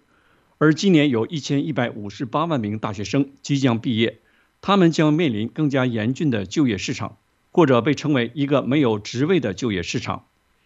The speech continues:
英国卫报报道说，中国经济复苏乏力，高校毕业生面临求职难的困境，许多人将自己比作孔乙己，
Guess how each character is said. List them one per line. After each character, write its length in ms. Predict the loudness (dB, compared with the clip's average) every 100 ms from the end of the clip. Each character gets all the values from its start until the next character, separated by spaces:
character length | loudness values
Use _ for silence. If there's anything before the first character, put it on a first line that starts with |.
| _ 4
英 160 | 6
国 140 | 6 6
卫 200 | 4 4
报 160 | 4
报 140 | 2 -2
道 140 | -4
说， 320 | -4 -4 -4 _ _ _ -8
中 200 | 0 2
国 140 | 4 2
经 200 | 2 0
济 200 | 0 -4
复 180 | -4 -4
苏 220 | -2 -4
乏 240 | -4 -4 -2
力， 180 | -2 -4 _ _
高 160 | 2 2
校 180 | 4 2
毕 140 | 4
业 100 | 2
生 260 | 2 0 -2
面 180 | 0 2
临 160 | 4 0
求 320 | -2 -4 -4
职 160 | -2 -2
难 200 | 0 -2
的 80 |
困 260 | -4 0 0
境， 240 | 2 0 0 _ _
许 220 | -2 4
多 160 | 6 6
人 160 | 6 2
将 220 | -2 -2
自 160 | -2
己 140 | -4 -4
比 160 | -4
作 260 | -4 -4 -6
孔 300 | -2 2 4
乙 60 | 4
己， 240 | 0 -4